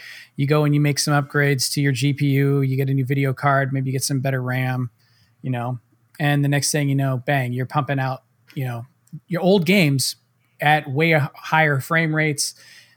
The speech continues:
with, you know, higher resolutions. And, you know, you kinda go back and enjoy some of these things that you used to play, uh, in all of their glory, their, you know, the ultra settings per se. And I think that's kinda what we're seeing with this generation of consoles.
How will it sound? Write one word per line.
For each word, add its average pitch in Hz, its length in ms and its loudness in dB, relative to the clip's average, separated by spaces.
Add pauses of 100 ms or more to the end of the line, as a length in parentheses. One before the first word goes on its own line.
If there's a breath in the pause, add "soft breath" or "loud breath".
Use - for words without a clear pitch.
(180)
with, 135 320 -2 (180)
you 147 100 -2
know, 139 100 0
higher 165 320 2
resolutions. 135 1000 -2
And, 123 600 -8
you 127 80 -4
know, 131 100 -2
you 131 100 -4
kinda 147 220 -2
go 139 140 -4
back 139 280 -4
and 143 80 -6
enjoy 131 380 -4
some 135 220 -4
of 127 60 -6
these 123 200 -4
things 131 260 -4
that 143 80 -10
you 127 100 -8
used 123 200 -6
to 143 60 -10
play, 127 540 -8
uh, 123 220 -8 (100)
in 151 160 -2
all 156 280 4
of 135 100 -2
their 139 140 0
glory, 123 500 -6
their, 120 320 -8
you 131 120 -4
know, 117 80 -4
the 120 120 -10
ultra 143 320 -2
settings 107 420 -6
per - 140 -16
se. 107 240 -12 (500 loud breath)
And 160 120 2
I 175 40 4
think 233 140 2
that's 254 160 -2
kinda 190 220 2
what 175 100 0
we're 165 100 0
seeing 165 380 0
with 135 140 -2
this 135 180 -2
generation 143 580 -2
of 120 100 -10
consoles. 147 640 -4